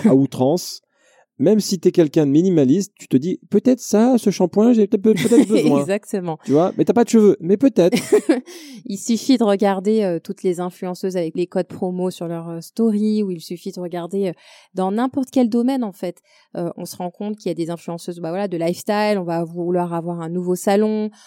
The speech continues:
Speaker 2: on va vouloir avoir une nouvelle électro-, électroménager, et cetera. Et en fait, ça va enrichir ce, le, le fait de scroller, et cetera, ça va n-,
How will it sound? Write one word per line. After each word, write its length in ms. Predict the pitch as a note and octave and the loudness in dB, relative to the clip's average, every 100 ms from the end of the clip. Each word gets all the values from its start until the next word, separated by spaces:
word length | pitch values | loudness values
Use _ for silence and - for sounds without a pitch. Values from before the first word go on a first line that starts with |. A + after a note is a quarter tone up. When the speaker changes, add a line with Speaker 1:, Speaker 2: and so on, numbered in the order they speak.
| _ | _
Speaker 2:
on 100 | F3+ | -8
va 180 | F3+ F3+ | -2 -2
vouloir 300 | F3 F#3 F3 | 0 -2 0
avoir 200 | F3 F3 E3+ | 0 0 -2
une 140 | F3 | -2
nouvelle 260 | F#3+ F#3+ F#3 | -2 -2 -4
électro-, 240 | F3+ - | -6 -8
électroménager, 840 | - F#3 F3+ - F3+ F3+ F3+ F#3 G#3 | -6 -6 -6 -10 -10 -6 -6 -2 -4
et 60 | |
cetera. 440 | F#3 F3+ F#3+ G3 A#3+ _ - - | -2 -6 -6 -6 -8 _ -20 -10
Et 80 | F3 | -8
en 60 | |
fait, 240 | F3+ B3+ B3+ | -2 -2 -2
ça 180 | G#3 F3+ | -6 -6
va 240 | F#3 F3 _ _ _ _ _ _ _ _ _ _ - | -8 -8 _ _ _ _ _ _ _ _ _ _ -16
enrichir 520 | F#3 F#3+ F#3+ - B3+ | -10 -8 -8 -4 -4
ce, 560 | - F#3 E3+ E3 D#3+ D#3 | -4 -4 -2 -2 -4 -6
le, 240 | D#3+ D#3 | -6 -6
le 160 | D3+ E3+ | -4 -2
fait 180 | G3 E3+ | -2 -4
de 100 | E3 | -12
scroller, 760 | - - F#3+ F#3 F#3+ G3 E3+ | -12 -12 -6 -2 0 0 -2
et 100 | D3+ | -6
cetera, 340 | - F3 F#3 A3+ | -12 -10 -6 -6
ça 140 | F#3 | -8
va 140 | D#3+ | -10
n-, 180 | D#3+ D#3 | -12 -14